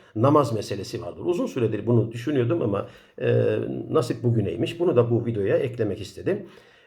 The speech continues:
E, peki bu durumlarda ne yapacağız hocam? Şimdi, <clears throat> e, az önce söylediğim gibi trafik sıkışık, e, böyle tin tin ilerliyor. Siz şimdi, e,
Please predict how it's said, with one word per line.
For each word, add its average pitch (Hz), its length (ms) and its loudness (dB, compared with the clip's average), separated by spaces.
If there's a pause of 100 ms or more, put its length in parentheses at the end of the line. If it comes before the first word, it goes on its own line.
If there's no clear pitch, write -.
E, - 40 -4 (300)
peki 196 260 2
bu 233 120 0
durumlarda 160 440 4
ne 120 100 6
yapacağız 92 520 -2
hocam? 156 340 -2 (220)
Şimdi, 175 560 2 (400)
<clears throat> - 420 -20
e, 147 40 -10
az 214 260 2
önce 202 180 0
söylediğim 139 520 0
gibi 87 380 -10 (160)
trafik 196 340 2
sıkışık, - 480 -2 (300)
e, 147 80 -4 (340)
böyle 131 340 6
tin 165 220 6
tin 180 180 2
ilerliyor. 113 580 4 (280)
Siz - 240 -4
şimdi, 156 600 -2
e, 104 200 -6